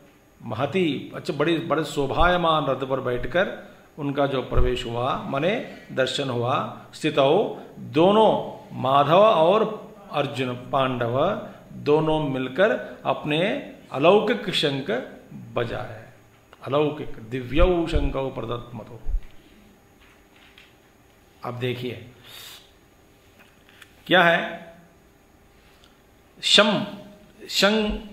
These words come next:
माने शांति, शांति।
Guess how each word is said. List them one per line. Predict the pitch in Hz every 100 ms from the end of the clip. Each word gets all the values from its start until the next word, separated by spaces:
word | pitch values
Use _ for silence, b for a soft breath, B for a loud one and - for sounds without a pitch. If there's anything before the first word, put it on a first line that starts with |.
| -
माने | 165 180 208 247 - -
शांति, | - 147 147 143 143 151 139 - - - - _ _ _ _ _ _ _ _ - - _ - -
शांति। | 117 120 117 - -